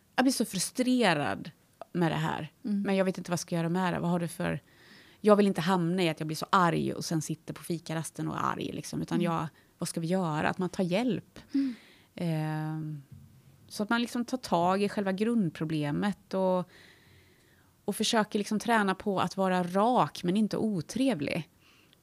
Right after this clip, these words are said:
Speaker 1: Ehm, jag brukar ju tänka ofta på det som du också sa, att skulle jag kunna säga det här nu om den personen var i rummet?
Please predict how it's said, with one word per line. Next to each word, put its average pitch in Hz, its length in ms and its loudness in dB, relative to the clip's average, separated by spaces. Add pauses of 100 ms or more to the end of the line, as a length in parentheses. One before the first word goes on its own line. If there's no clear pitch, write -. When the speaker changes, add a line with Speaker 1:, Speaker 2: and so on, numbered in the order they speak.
(160)
Speaker 1:
Ehm, 165 640 0 (1080)
jag 202 120 4
brukar 233 180 4
ju 233 40 0
tänka 247 280 4
ofta 156 180 -2
på 165 80 -2
det 156 60 0
som 160 140 -2
du 156 100 0
också 165 240 -2
sa, - 140 -2
att 135 220 -4 (800)
skulle - 200 -2
jag 175 60 0
kunna 185 140 -2
säga 196 360 -2
det 226 60 4
här 175 160 2
nu 151 280 -2 (160)
om 170 120 -2
den 156 160 -4
personen 160 340 -4
var 156 100 -4
i 170 60 -2
rummet? 185 500 2